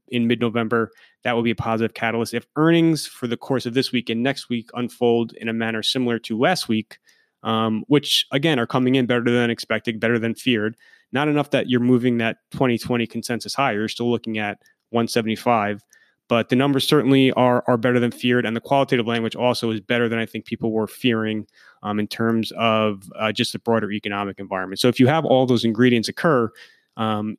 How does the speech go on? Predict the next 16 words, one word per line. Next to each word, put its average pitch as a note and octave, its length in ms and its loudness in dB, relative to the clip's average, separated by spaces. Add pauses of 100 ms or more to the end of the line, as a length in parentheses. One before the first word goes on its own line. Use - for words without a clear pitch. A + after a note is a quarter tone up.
you B2 100 -2
know, A2+ 80 -2
you G#2+ 180 -6
definitely B2 300 0
could - 320 -2
place A2+ 320 0
upward A2+ 220 -2
pressure G#2 340 -2
on G2 60 -4
this G2 180 -6
market. - 260 -4
But G#2+ 60 -2
like G#2 140 -2
I G2+ 60 0
said, G2+ 300 -2
fundamentally, B2 800 2